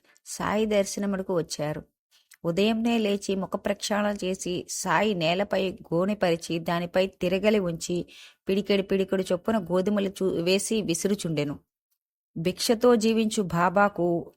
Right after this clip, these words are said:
ఈ పిండితో ఏమి అవసరమని పరిపరి విధములుగా ఆలోచించసాగాడు హేమాంత్ పంత్. బాబా చేయు ఈ కార్యక్రమమును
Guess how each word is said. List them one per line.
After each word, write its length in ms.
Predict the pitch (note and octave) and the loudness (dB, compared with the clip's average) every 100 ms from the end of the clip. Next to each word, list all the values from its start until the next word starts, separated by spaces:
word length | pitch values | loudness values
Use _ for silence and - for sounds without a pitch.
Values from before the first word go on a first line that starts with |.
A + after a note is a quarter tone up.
| G3+ | -2
ఈ 100 | G3+ | 0
పిండితో 500 | G3 F#3+ A3 A#3 A3+ | 0 0 2 4 4
ఏమి 400 | F#3 F#3 G#3+ G#3 | 4 4 4 2
అవసరమని 680 | F#3+ - F#3+ F#3+ F3 E3+ - | 2 2 0 0 0 -4 -2
పరిపరి 360 | F3 F3 F3+ E3+ | 0 2 4 4
విధములుగా 520 | E3+ F3+ G3+ G#3 G#3+ | 4 2 4 6 6
ఆలోచించసాగాడు 1120 | G3+ F3 G3 G3+ G3 G3 F#3+ F3+ F3 F3 F#3 | 6 6 4 0 -4 -2 0 2 4 4 4
హేమాంత్ 560 | G3 F3 F3 E3+ E3 - | 2 2 2 2 0 -4
పంత్. 220 | C#3+ C#3 - _ _ - _ _ - | -6 -6 -14 _ _ -20 _ _ -2
బాబా 380 | F3 F3+ G#3 A#3+ | 4 6 8 6
చేయు 480 | A#3+ A3+ A3+ G#3+ G#3 | 6 4 4 4 2
ఈ 40 | |
కార్యక్రమమును 1000 | G3 F3+ G3 G3+ G#3 G3+ F#3 F3+ F3 F3+ | 6 6 6 4 0 0 0 -2 -4 -6